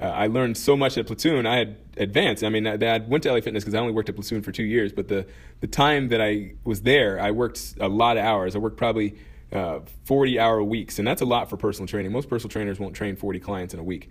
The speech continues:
So, so that was a pretty good experience, and it actually brought, it brought me a lot of knowledge that I wouldn't have normally gotten through books, 'cause I didn't really,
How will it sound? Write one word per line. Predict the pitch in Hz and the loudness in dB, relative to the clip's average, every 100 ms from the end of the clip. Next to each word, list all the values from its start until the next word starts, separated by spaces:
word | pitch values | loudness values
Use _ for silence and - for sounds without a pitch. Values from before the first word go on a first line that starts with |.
| - - - - | -20 -20 -20 0
So, | 120 110 104 - - - - - - - | 2 2 0 -12 -20 -20 -20 -20 -20 0
so | 170 | 4
that | |
was | 185 | 6
a | 190 | 6
pretty | 196 | 4
good | 180 175 | 6 4
experience, | 160 185 156 135 | 4 4 4 2
and | 135 | 2
it | |
actually | 139 147 139 | 2 2 0
brought, | 127 139 120 117 | 2 2 2 0
it | 120 120 | -2 2
brought | 143 139 | 2 2
me | 131 120 - - | 2 -2 -4 -12
a | - 117 | -2 0
lot | 120 127 127 | 4 2 2
of | 120 117 113 110 - - - | 0 0 -2 -6 -16 -14 -4
knowledge | 120 135 135 110 101 101 | 2 4 4 0 -4 -2
that | 113 110 | 0 2
I | |
wouldn't | 113 131 | 2 0
have | 120 110 | 0 0
normally | 120 113 104 | 0 0 2
gotten | 117 110 | 2 0
through | 104 110 | -2 -4
books, | 95 123 - - | 0 0 -2 -6
'cause | 113 | 0
I | 135 | 2
didn't | 190 | 2
really, | 160 139 127 - | 4 4 2 -4